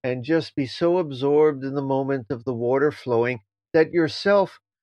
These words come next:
becomes the flowing. The water, the dish, and you. There's no before or after. There's nothing else. You're so absorbed. And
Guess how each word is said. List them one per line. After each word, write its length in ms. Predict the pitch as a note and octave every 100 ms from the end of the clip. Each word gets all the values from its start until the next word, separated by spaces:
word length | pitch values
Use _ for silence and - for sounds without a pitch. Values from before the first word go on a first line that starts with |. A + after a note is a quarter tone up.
| _ _ - - _
becomes 800 | E3 E3+ - E3+ A3+ A#3 G3+ -
the 100 | D#3
flowing. 500 | - D3 A#2 A2+ G2 _ _ _ _ _ _ _ _ _ -
The 80 |
water, 880 | B2 A#2+ C3 D3 D3 D#3 D#3 D#3 D3 - _
the 80 | A#2+
dish, 460 | G#2 C#3 D#3 - -
and 160 | D3
you. 420 | C#3 D#3+ D3 G2+ G2 _ _ _ D3+
There's 240 | D3 B2
no 160 | C#3+ D3
before 480 | D#3 - D#3+ D#3+
or 20 | D#3
after. 340 | D#3 - E3+
There's 220 | D3+ C#3
nothing 280 | E3+ E3 F3+
else. 200 | F3 A2+ _ _ _ _
You're 160 | D#3
so 240 | D3 F#3 E3+
absorbed. 400 | D3+ E3 A#2+ - -
And 500 | B3 B3+ A3+ C4+